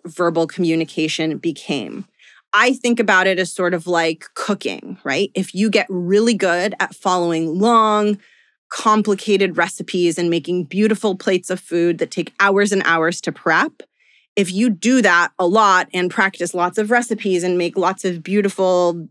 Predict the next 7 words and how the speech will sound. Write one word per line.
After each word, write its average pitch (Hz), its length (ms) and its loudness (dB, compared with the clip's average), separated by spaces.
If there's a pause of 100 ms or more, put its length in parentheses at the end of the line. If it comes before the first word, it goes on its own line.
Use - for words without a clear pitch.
highly 202 800 0
time-consuming, 190 920 0
very 196 220 2
fancy 190 400 -2
plates 180 300 -4
of 160 120 -8
food, 196 480 0